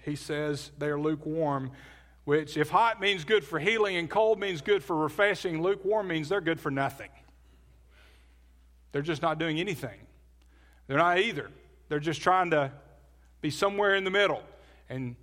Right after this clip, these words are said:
you know, you can't always do that. Maybe Jesus is saying, "I wish you were good for healing.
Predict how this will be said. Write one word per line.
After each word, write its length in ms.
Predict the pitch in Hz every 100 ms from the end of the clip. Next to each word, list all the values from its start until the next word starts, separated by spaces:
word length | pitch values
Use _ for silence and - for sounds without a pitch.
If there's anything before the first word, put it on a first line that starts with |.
| - _
you 80 | 143
know, 60 |
you 60 | 151
can't 220 | 196 202
always 400 | 196 202 208 156
do 220 | 165 233
that. 400 | 180 135 107 - - - _ _ _ _ _ _ _ -
Maybe 240 | 160 196
Jesus 360 | 160 202 180 175
is 60 |
saying, 260 | - 196 196
"I 60 | 175
wish 300 | 196 214 220
you 80 |
were 140 | 202 180
good 180 | 196 175
for 140 | 180
healing. 460 | 170 190 226 254